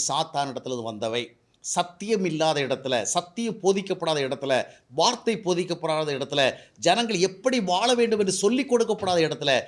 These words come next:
குணாதிசயம் சார்ந்த வாழ்விற்கு முக்கியத்துவம் கொடுத்து போதிக்காத இடத்துல, அங்கே பேசப்படுகிற அற்புத போதனைகள் தேவனிடத்திலிருந்து வந்தவைகள் அல்ல, அவை சாத்தானிடத்திலிருந்து வந்தவையே.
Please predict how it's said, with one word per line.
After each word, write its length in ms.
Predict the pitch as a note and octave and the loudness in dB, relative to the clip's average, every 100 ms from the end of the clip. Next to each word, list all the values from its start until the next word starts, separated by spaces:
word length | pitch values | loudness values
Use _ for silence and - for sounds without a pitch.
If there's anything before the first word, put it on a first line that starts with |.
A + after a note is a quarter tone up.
| - _ | -8 _
குணாதிசயம் 680 | F3 A3+ C4 B3+ B3 C4 B3+ | 0 4 4 2 0 0 0
சார்ந்த 500 | - G#3 G#3 A3 A3 | 0 2 2 2 0
வாழ்விற்கு 640 | F3 F3+ A#3 A3+ A3+ - | 0 2 2 2 -2 -2
முக்கியத்துவம் 500 | F#3+ G3 B3 B3+ A#3+ | -4 -2 -2 2 2
கொடுத்து 240 | A3 G3+ G3+ | 2 0 -2
போதிக்காத 600 | G3+ A3+ B3 B3 A#3 A3 | 2 4 4 4 4 6
இடத்துல, 500 | F3+ E3 D#3+ C3+ A#2 - - | 4 2 2 2 2 -4 -6
அங்கே 320 | - E3+ F#3 | 0 2 2
பேசப்படுகிற 720 | F3+ - G#3 A#3+ B3 A#3+ G#3+ F#3+ | 0 2 2 4 2 2 2 6
அற்புத 540 | E3+ G3 - B3+ A#3+ | 6 4 0 2 2
போதனைகள் 720 | - F#3 F3+ F3+ D#3 D3+ B2+ - - | 2 0 2 2 4 2 0 -8 0
தேவனிடத்திலிருந்து 640 | B2+ B3 C#4 B3+ A3+ A3 G3 | 8 8 8 6 2 0 0
வந்தவைகள் 440 | E3+ F#3+ F#3 E3 | 2 2 4 4
அல்ல, 400 | D#3+ D3+ C3+ - - | 4 4 4 0 -4
அவை 280 | C#3 D#3 D#3 - | 0 2 0 0
சாத்தானிடத்திலிருந்து 920 | E3 G3+ G3+ F#3 F3+ E3 E3+ D#3 D3+ C#3+ | 0 0 -2 -4 -2 -4 -4 -4 -4 -2
வந்தவையே. 640 | C#3 C3 B2+ B2 A2 - | -2 0 0 -2 -4 -10